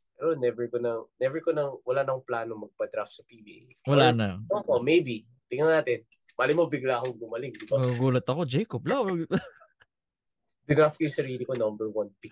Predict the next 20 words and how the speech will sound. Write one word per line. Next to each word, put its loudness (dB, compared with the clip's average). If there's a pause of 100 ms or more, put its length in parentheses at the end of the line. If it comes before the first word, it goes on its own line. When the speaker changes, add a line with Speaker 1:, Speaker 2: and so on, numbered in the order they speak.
(160)
Speaker 1:
Converge. -6
Speaker 2:
<laughs> -4
Speaker 1:
Instead 4
of 2
Balti, 2
eh, -2
no? -12 (160)
Dinaft -2
ko -2
yung - (120)
Speaker 2:
<laughs> 8
It 6
was 4
Speaker 1:
sarili. 4
Speaker 2:
a, -
it -2
was 0
a 2
business -2
decision. -6